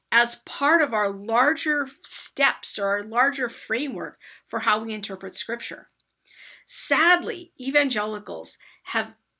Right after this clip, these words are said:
completely demonized words like history and tradition and even religion to mean something that is almost sinister.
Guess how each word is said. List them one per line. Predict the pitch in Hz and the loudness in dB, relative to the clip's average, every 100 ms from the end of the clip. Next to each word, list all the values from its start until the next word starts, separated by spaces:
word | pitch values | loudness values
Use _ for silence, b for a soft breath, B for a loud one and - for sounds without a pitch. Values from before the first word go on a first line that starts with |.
| _ _ _ | _ _ _
completely | - 233 - 330 339 330 | -12 -10 0 2 4 2
demonized | 214 247 277 214 165 - - | 0 -2 0 0 0 -2 -6
words | 208 233 190 131 - | -2 -2 -2 -4 -4
like | 185 170 - | -4 -6 -12
history | - 262 262 - 135 - - | -8 -4 -4 -4 -8 -12 -14
and | 190 190 180 - _ | -8 -8 -10 -16 _
tradition | - 196 233 - 160 131 | -10 -4 -2 -2 -4 -8
and | - 220 | -12 -8
even | 262 262 247 233 | -6 -6 -8 -10
religion | 196 214 220 311 349 190 - _ B B B B _ | -6 -4 0 0 0 -4 -8 _ B B B B _
to | - 277 269 254 - | -2 0 0 -4 -6
mean | 254 311 339 | 0 4 6
something | 320 - 226 220 233 220 214 - 214 | 6 4 2 -2 -6 -6 -8 -12 -6
that | 220 214 208 - _ | 0 4 4 0 _
is | 233 220 | -4 -2
almost | - 247 247 226 - - | -2 -4 -4 -4 -4 -2
sinister. | - - 339 370 - - - | 0 2 2 2 0 -4 -10